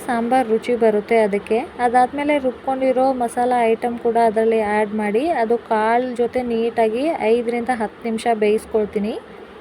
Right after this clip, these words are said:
ಇಲ್ಲಿ ಫಿಫ್ಟಿ ಪರ್ಸೆಂಟ್ ಕಾಳು ನೀಟಾಗಿ ಬೆಂದಿರುತ್ತೆ. ಅದಾದಮೇಲೆ ನಿಮಗೆ ಎಷ್ಟು ಬೇಕಾಗುತ್ತೋ ಅಷ್ಟು ವಾಟರ್ನ ಆ್ಯಡ್ ಮಾಡಿ ನೀಟಾಗಿ ಮಿಕ್ಸ್ ಮಾಡಿಕೊಂಡು ಒಂದು ಕುದಿ ಬರೋ ಥರ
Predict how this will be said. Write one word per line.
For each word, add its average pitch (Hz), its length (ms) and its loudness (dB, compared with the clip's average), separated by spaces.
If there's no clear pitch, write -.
ಇಲ್ಲಿ 285 160 2
ಫಿಫ್ಟಿ 277 280 -2
ಪರ್ಸೆಂಟ್ 277 360 -2
ಕಾಳು 247 320 4
ನೀಟಾಗಿ 240 400 0
ಬೆಂದಿರುತ್ತೆ. 214 520 2
ಅದಾದಮೇಲೆ 240 580 0
ನಿಮಗೆ 240 280 -2
ಎಷ್ಟು 233 300 -6
ಬೇಕಾಗುತ್ತೋ 233 560 0
ಅಷ್ಟು 240 320 -2
ವಾಟರ್ನ 233 500 0
ಆ್ಯಡ್ 214 280 -2
ಮಾಡಿ 214 200 2
ನೀಟಾಗಿ 233 560 0
ಮಿಕ್ಸ್ - 220 -10
ಮಾಡಿಕೊಂಡು 214 440 0
ಒಂದು 247 200 -2
ಕುದಿ 247 200 0
ಬರೋ 220 260 4
ಥರ 220 100 2